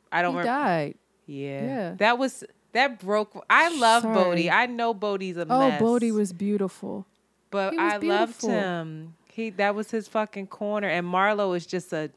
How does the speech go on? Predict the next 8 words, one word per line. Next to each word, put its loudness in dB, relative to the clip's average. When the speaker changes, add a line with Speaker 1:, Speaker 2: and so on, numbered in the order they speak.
Speaker 1:
ooh, 2
Speaker 2:
Ooh. -6
Speaker 1:
awful 0
human. -10
He -4
Speaker 2:
Oh, -6
Speaker 1:
is. -6
Speaker 2:
my -10